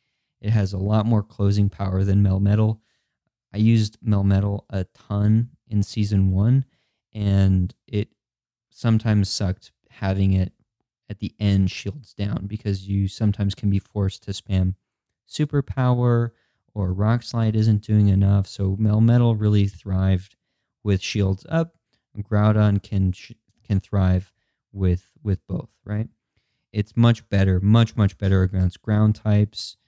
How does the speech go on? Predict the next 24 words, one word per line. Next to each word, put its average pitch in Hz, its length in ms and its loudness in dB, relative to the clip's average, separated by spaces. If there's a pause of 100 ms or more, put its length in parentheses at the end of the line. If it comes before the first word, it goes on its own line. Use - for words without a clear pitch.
(340)
It, 95 380 -2
uh, 92 220 0
straight - 360 -2
out 101 320 -2
bulks 95 540 -8
most 98 400 0
of 107 100 -4
them. 104 360 0 (100)
It 113 60 -2
actually 113 240 0
has 101 180 0
losing 101 380 2
conditions 98 600 -2
against 92 520 -4 (180)
Landorus, 110 720 -2 (720)
but, 95 460 -4
uh, 95 80 -2
for - 120 -2
the 113 80 4
most 110 280 4
part, 95 200 -2
it's, - 320 -4
it's - 160 -12
just - 200 -8